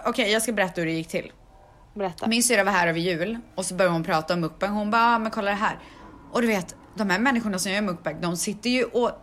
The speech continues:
Speaker 1: okej, jag ska förklara vad det är först och främst. Det
Speaker 2: Mm,
Speaker 1: är folk som har
Speaker 2: exakt.
Speaker 1: YouTube-konton eller på Instagram, jag vet inte vart de gör det. De sitter framför kameran och filmar sig själva när de sitter och käkar.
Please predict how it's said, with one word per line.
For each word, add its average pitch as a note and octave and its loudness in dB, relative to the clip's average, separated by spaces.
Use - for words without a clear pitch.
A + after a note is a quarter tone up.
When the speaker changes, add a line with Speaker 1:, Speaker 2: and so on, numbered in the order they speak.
Speaker 1:
okej, B3 4
jag A#3 4
ska B3+ 0
förklara G3+ 4
vad F3 6
det F3 6
är G3 6
först E3+ -6
och D#3+ -10
främst. D#3+ -6
Det A#3 2
Speaker 2:
Mm, G#3 6
Speaker 1:
är F3+ 0
folk A#3 0
som A3 2
har F#3+ 4
Speaker 2:
exakt. F#3+ 0
Speaker 1:
YouTube-konton F3 -2
eller F3+ 4
på F3 0
Instagram, D#3+ -2
jag D3+ -2
vet E3 0
inte D#3 -6
vart D#3 -2
de D#3 -2
gör D3 -2
det. F3+ 0
De A#3+ 2
sitter F#3 0
framför G3 0
kameran D#3 0
och F3 -6
filmar F#3+ -2
sig G3 -6
själva F3+ 0
när E3 0
de D#3+ -2
sitter E3+ -8
och E3 -2
käkar. F#3+ 2